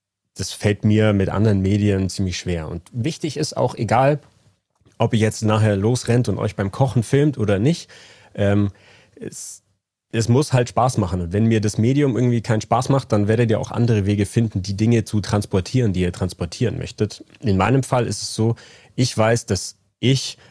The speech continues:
von dem, was ich geben möchte, am meisten transportieren kann, wenn's auf Video ist. Und deswegen habe ich das Medium sozusagen für mich rausgesucht, weil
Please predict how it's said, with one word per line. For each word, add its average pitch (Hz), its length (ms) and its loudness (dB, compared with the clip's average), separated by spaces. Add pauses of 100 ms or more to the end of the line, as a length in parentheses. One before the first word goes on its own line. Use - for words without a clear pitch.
(360)
von 101 380 -2
dem, 117 260 2
was 107 160 0
ich - 300 -6
geben 117 480 0
möchte, 131 500 0
am 90 160 -2
meisten 113 560 0 (220)
transportieren 113 720 0
kann, 123 360 2 (540)
wenn's 95 320 0
auf 92 180 -4
Video 87 320 0
ist. - 340 -8 (240)
Und 80 200 -6
deswegen 90 460 0
habe 87 160 -4
ich 95 80 -4
das - 180 -12
Medium 92 380 2
sozusagen 87 460 0
für 87 120 -6
mich 87 220 -4
rausgesucht, 104 500 0
weil 92 260 2